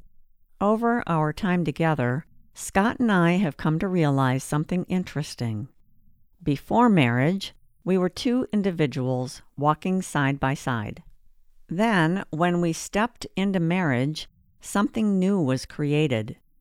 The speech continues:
the union itself. And now we both have the task of keeping this new entity alive. Although we are still two individuals, we now also work as a team. And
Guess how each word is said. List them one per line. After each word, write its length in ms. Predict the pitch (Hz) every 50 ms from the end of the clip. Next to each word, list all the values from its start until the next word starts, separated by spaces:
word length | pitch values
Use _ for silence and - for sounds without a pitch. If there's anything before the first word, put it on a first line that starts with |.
| _ _ _
the 180 | - 139 143
union 640 | 139 135 143 160 180 202 214 226 233 240 233 233 226 - -
itself. 720 | 175 170 - - - - 165 135 110 - - - - - - - _ _ _ _ _ _ _ _ _ - -
And 180 | 147 139 135
now 200 | 139 143 175 220
we 140 | 254 240 226
both 460 | 190 165 - 175 202 196 165 143 -
have 220 | - - 147 131 -
the 100 | 143 -
task 640 | - - - 190 185 160 127 127 143 - - - -
of 140 | 165 147 -
keeping 400 | - - 202 - 277 220 202 180
this 200 | 160 151 - -
new 240 | 160 170 175 - - -
entity 640 | 170 190 214 - 156 - - - 139 131 131 131 - _
alive. 640 | - 160 156 165 170 170 143 110 101 104 139 - _ _ _ _ _ _ _ _ _ _ _ _ _ _ _ _ _ _ -
Although 320 | - 147 147 139 165 180
we 180 | 180 202 202 175
are 120 | 160 156
still 560 | - - - - 170 151 143 143 151 170 185 - -
two 280 | - - 165 170 180 -
individuals, 960 | - 165 160 170 156 151 147 143 - 139 127 127 127 127 156 202 - - - - - - _ _ _ _ _ _ _ -
we 120 | 185 185
now 420 | 180 175 180 185 202 226 226 - - -
also 440 | 185 202 220 214 - - 151 151
work 380 | 143 127 139 143 143 156 - - _
as 160 | 180 175 -
a 60 | 202
team. 520 | - - - - 208 165 139 117 113 143 - _ _ _ - - _ - _ - - - - - - - - -
And 300 | 170 165 165 160 156